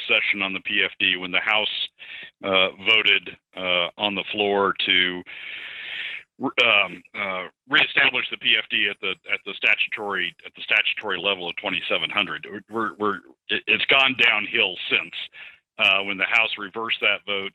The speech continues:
and then reduced it to sixteen hundred, uh, and now it's gone over to the Senate. And the Senate, to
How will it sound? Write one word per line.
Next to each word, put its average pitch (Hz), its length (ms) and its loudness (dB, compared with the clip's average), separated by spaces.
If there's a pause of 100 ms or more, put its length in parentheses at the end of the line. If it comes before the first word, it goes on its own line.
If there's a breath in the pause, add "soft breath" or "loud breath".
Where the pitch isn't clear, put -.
and 95 120 -8
then 95 140 -6
reduced 92 420 -8
it 90 140 -4
to 87 300 0
sixteen 104 360 -4
hundred, 95 440 -2 (500 loud breath)
uh, 92 320 4
and 101 140 2
now 95 200 4
it's 95 120 -6
gone 98 180 0
over 92 160 -4
to 90 80 -10
the 92 240 -2
Senate. 101 320 0
And 101 160 -2
the 107 120 -8
Senate, 180 280 4 (420 loud breath)
to 185 80 0